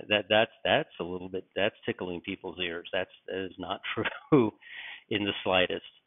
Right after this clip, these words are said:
You know, the way there, your path there is, I think, research and trying to figure this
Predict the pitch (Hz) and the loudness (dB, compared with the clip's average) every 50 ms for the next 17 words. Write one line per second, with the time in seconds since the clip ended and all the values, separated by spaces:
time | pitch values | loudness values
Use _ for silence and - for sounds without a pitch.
0 | _ _ 101 98 92 92 92 92 92 95 98 87 98 104 110 113 110 127 135 156 | _ _ -8 -6 -4 -4 -4 -4 -4 -4 -2 0 2 4 4 6 6 6 8 8
1 | 175 196 214 - _ _ _ _ _ _ _ _ _ _ _ _ _ _ _ - | 6 6 2 -4 _ _ _ _ _ _ _ _ _ _ _ _ _ _ _ -6
2 | 101 92 - - 113 110 110 104 - - 120 120 131 147 147 123 98 98 95 - | -6 -6 -2 0 2 2 2 2 2 4 4 6 6 4 2 2 0 -2 -2 -2
3 | - 92 98 101 - - 131 120 110 101 101 - 151 - - 104 85 - - - | 0 0 0 0 0 -2 -4 -2 -2 0 0 -2 -2 -2 -2 -4 -2 -4 -6 -8
4 | 92 90 - 110 101 98 98 92 - - 104 104 104 101 107 104 | -8 -8 -6 -6 -4 -4 -4 -6 -8 -8 -8 -6 -6 -6 -8 -8